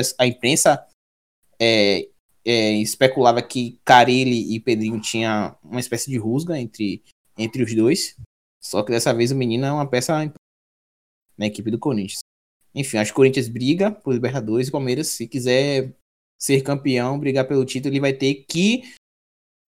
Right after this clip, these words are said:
acompanhar o Santos, e é o Santos que a gente vai falar agora. O Santos vem fazendo um campeonato até agora, não digo surpreendente, mas brilhante.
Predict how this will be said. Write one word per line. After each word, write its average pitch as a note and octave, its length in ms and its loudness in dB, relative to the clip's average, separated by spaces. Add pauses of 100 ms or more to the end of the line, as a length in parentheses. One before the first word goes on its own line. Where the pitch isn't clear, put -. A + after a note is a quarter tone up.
(520)
acompanhar F3+ 680 8
o F3+ 40 6
Santos, G#3+ 800 2
e F3+ 140 6
é F#3+ 60 6
o G3 120 6
Santos A3+ 840 2
que - 120 -2
a F#3 100 4
gente F3 280 2
vai D#3 180 6
falar D3 340 4
agora. A#2 560 0 (560)
O C3+ 100 -6
Santos D#3 440 0
vem D3+ 160 -2
fazendo C3+ 1080 2 (360)
um C#3 100 0
campeonato C3+ 480 2
até C3 100 4
agora, A#2 520 6 (800)
não F#3+ 160 8
digo F3 240 8
surpreendente, E3 920 4
mas D3+ 360 6
brilhante. E3 800 6